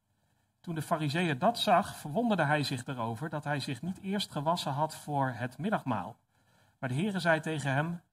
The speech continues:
'Welnu, Farizeeën, u reinigt de buitenkant van de drinkbeker en van de schotel, maar uw binnenste is vol roofzucht en boosaardigheid. Onverstandige,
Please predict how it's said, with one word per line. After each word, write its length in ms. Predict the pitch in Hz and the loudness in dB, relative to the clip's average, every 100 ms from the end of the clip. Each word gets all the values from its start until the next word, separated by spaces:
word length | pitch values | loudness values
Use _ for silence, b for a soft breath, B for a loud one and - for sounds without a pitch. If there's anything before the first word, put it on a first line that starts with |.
| b b b b | b b b b
'Welnu, 340 | 165 202 262 | 2 6 4
Farizeeën, 680 | - 180 147 123 123 110 170 - _ _ - | 4 0 0 0 0 0 -4 -8 _ _ -4
u 160 | 139 | 0
reinigt 380 | 139 190 214 208 | 4 6 6 2
de 80 | 160 | 2
buitenkant 560 | 139 208 214 - 190 180 | 4 4 2 0 -2 -2
van 140 | 156 | -2
de 80 | 131 | -2
drinkbeker 640 | 135 185 180 180 185 180 | 0 -2 0 0 0 -2
en 100 | 160 | -4
van 120 | 127 113 | -4 -6
de 60 | |
schotel, 640 | 113 - 208 202 208 220 - B B | -4 -2 -2 -2 -2 -4 -6 B B
maar 160 | 139 | -4
uw 180 | 160 123 110 | -2 -2 0
binnenste 540 | 185 233 - 208 196 B B | 2 2 2 2 0 B B
is 180 | 131 - | -10 -8
vol 360 | - 220 165 | -6 -2 -2
roofzucht 640 | 123 185 196 - 185 - - | 0 0 0 -2 -4 -6 -8
en 200 | 143 123 | -6 -2
boosaardigheid. 800 | 123 117 135 127 117 104 101 - _ _ _ _ _ | -2 2 2 2 -2 -6 -8 -14 _ _ _ _ _
Onverstandige, 1000 | 208 240 - 156 - 214 202 165 117 | 0 0 2 -2 -2 2 2 2 -2